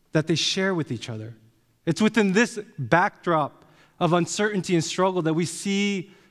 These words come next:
the beauty of unity. Despite all that the church was facing, the Philippians came together, committed to one another, loving each other,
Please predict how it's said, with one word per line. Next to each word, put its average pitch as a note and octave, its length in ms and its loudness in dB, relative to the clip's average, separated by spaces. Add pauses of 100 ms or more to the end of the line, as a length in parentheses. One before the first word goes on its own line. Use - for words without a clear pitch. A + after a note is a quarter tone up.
(580)
the C#3 100 -2
beauty E3 720 -2 (100)
of B2+ 120 -8
unity. A#2+ 520 -4 (1500)
Despite G3+ 380 0
all G3 340 2
that G3 160 -2
the F#3+ 80 -2
church F3+ 300 -2
was D#3 120 -2
facing, F3 480 0
the D3+ 80 0
Philippians F3+ 600 0
came F#3+ 340 -2
together, D3+ 640 -2
committed F#3 560 0
to F3+ 100 -6
one D3 180 2
another, C#3 260 0 (260)
loving A3 420 2
each E3+ 220 -4
other, C3+ 420 0